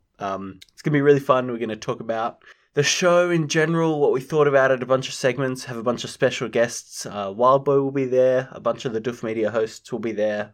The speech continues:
Um, yeah, it's just gonna be a whole fun experience.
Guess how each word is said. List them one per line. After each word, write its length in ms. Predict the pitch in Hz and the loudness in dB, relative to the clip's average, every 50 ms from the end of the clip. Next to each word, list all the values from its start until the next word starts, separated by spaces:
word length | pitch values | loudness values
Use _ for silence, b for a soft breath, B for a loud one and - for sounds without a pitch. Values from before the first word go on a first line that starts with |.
| _ _ - | _ _ -12
Um, 400 | 98 98 95 90 87 87 - - _ _ _ _ | -10 -10 -10 -12 -14 -18 -20 -20 _ _ _ _
yeah, 140 | - 202 135 | 0 0 2
it's 220 | 104 92 - - - | 0 0 -4 -10 -12
just 160 | - 139 - | -10 -8 -6
gonna 140 | - 139 123 | -4 -4 -2
be 100 | 113 110 | 0 0
a 60 | 107 | 0
whole 420 | 104 127 123 123 123 123 120 123 123 _ _ _ _ | 2 2 2 2 2 0 -2 -6 -10 _ _ _ _
fun 520 | _ - - - 104 98 98 95 95 90 82 | _ -10 -4 -2 -2 -2 -2 -6 -10 -12 -14
experience. 1040 | - - - - - - - 87 90 85 85 85 - - - - - - - - | -16 -16 -18 -16 -14 -12 -12 -12 -12 -14 -14 -14 -16 -16 -14 -12 -12 -10 -12 -12